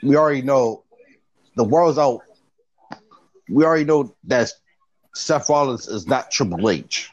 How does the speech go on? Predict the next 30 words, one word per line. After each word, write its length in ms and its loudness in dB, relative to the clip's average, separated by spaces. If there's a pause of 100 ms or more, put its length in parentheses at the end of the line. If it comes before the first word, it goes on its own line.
(880)
because 420 0 (120)
everybody 340 0
knows 180 0
that 140 -4
he's 180 -4
with 260 -2 (420)
Becky 260 -2
Lynch, 480 -2 (1400)
and 260 0
we 100 6
are, 200 0 (380)
and 360 0
from 140 -2
now 260 0
on, 480 0 (1500)
that'll 220 0
just 160 -8
be 120 4
a 60 4
messed 300 0
up 180 0 (500)
thing 280 0
going 300 2
on. 300 0
So 280 0 (500)
whoever, 840 0 (440)
so 180 0
who 400 2
do 100 4
we 300 4